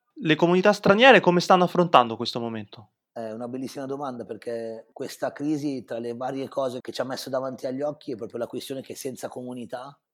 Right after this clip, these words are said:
Speaker 2: senza, senza la capacità di costruire e ricostruire delle comunità, siamo perduti tutti e tutte. Quindi le comunità straniere, se, in quanto tali, avevano una forma, come dire, una minima forma di autodifesa collettiva, e in effetti, ma, e non sono le uniche. Diciamo che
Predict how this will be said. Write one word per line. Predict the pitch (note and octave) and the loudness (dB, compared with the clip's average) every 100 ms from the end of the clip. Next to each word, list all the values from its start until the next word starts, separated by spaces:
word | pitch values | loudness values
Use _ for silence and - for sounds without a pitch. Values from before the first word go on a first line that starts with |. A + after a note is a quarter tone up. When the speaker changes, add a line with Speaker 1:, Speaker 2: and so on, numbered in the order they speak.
| - | -14
Speaker 2:
senza, | C3+ B2 C3+ G#2 | -10 -8 -10 -8
senza | D3+ C#3 | -10 -4
la | C#3 | -2
capacità | C#3 B2 B2+ B2+ | -2 -4 -6 -6
di | C3+ | -6
costruire | - B2+ - C#3+ C#3 | -6 -10 -6 -6 -4
e | |
ricostruire | B2 B2 C3+ - C#3+ C#3 B2 | -6 -8 -10 -10 -8 -6 -6
delle | B2 | -8
comunità, | A#2+ C3 C3 C3 A2+ C3+ D3+ _ | -10 -12 -10 -12 -10 -10 -12 _
siamo | - A#2 | -14 -12
perduti | G2+ A#2+ A2+ A#2 - | -8 -8 -6 -8 -10
tutti | F#2+ B2 - | -12 -12 -10
e | A2 | -10
tutte. | A#2+ G#2+ - F#2+ _ | -10 -12 -14 -18 _
Quindi | C#3+ C3+ B2 - | -10 -8 -8 -10
le | C3 | -14
comunità | A#2+ C#3 C#3 | -10 -10 -10
straniere, | - D3+ D3 C3 | -8 -8 -6 -8
se, | - C#3 B2+ | -6 -8 -8
in | B2+ | -10
quanto | - C#3 D#3 D3+ | -10 -8 -6 -4
tali, | C#3 C3 C3+ C#3 _ | -4 -4 -8 -12 _
avevano | C#3+ C#3+ D3+ | -6 -2 -2
una | C#3 | -2
forma, | - C#3+ C3 C3 | -4 -4 -4 -6
come | - C3+ C3 | -10 -10 -8
dire, | C3 | -8
una | B2+ C3+ | -8 -8
minima | D3+ D#3 C#3+ B2 | -8 -10 -12 -8
forma | D3+ C#3 C3+ | -4 -4 -4
di | B2+ | -6
autodifesa | B2 B2 A#2 B2 A#2+ | -6 -10 -8 -8 -6
collettiva, | B2 A#2+ A#2 - A2+ A2 - | -6 -8 -10 -10 -10 -10 -10
e | B2+ | -12
in | |
effetti, | C#3+ - C#3 C3 C#3 | -12 -6 -6 -6 -10
ma, | A#2+ | -14
e | B2 | -12
non | B2 | -12
sono | - C3+ | -8 -6
le | B2+ | -4
uniche. | C3+ B2+ A2+ G#2+ | -4 -6 -10 -12
Diciamo | B2+ D#3+ D3+ | -4 -4 -4
che | C3+ C3 B2+ | -6 -8 -8